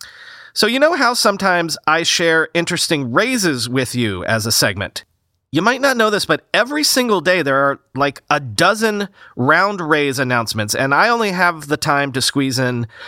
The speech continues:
one or two here and there. Over the course of a month, there are maybe fifty or so startup raises that might be interesting, so a lot of them fall through the cracks because I have to tell you about something else that's more timely or newsworthy.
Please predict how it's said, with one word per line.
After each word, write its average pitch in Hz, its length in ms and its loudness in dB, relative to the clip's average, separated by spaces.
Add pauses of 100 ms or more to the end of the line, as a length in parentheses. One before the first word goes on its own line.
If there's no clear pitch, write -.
(160)
one 135 220 2
or 135 80 2
two 131 220 -2
here 120 200 -2
and 117 180 -2
there. 160 300 2 (160)
Over 196 160 2
the - 80 -4
course 254 240 0
of 196 80 -2
a 175 80 2
month, 202 260 0
there 196 140 2
are 185 80 4
maybe 185 280 -2
fifty - 720 -2
or 143 120 0
so 143 260 0
startup 135 420 0
raises 117 380 -2
that 117 220 0
might 117 240 -4
be 117 100 -2
interesting, 123 460 -4
so 139 420 2 (400)
a 160 100 2
lot 165 300 4
of 214 140 -4
them 208 280 2 (160)
fall 120 260 0
through 135 140 -2
the 143 80 -2
cracks 247 360 0
because 110 260 -4
I 101 80 -2
have 110 220 -2
to 107 100 -6
tell 113 220 -2
you 104 100 -2
about 98 220 -2
something 156 320 2
else 262 340 0
that's 101 180 -6
more 117 180 -2
timely 160 580 -2
or 98 100 -2
newsworthy. 127 580 -2